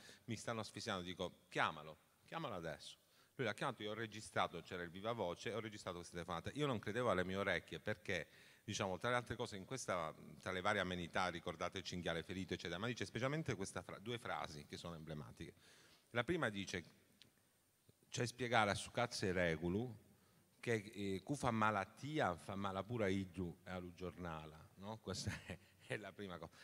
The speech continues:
E l'altra dice: "E poi per chi?", continua, "per nu chiurite culo", cioè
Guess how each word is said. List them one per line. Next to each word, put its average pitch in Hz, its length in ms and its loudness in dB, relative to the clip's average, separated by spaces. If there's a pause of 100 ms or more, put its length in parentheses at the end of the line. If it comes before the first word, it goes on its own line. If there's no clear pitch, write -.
(160)
E 127 100 -4
l'altra 147 320 4
dice: 98 500 -2
"E 120 120 -6
poi 160 220 2
per 139 180 0
chi?", - 420 2 (140)
continua, 95 600 -2
"per 123 140 2
nu 123 120 6
chiurite 101 460 0
culo", 80 380 -2
cioè 87 240 2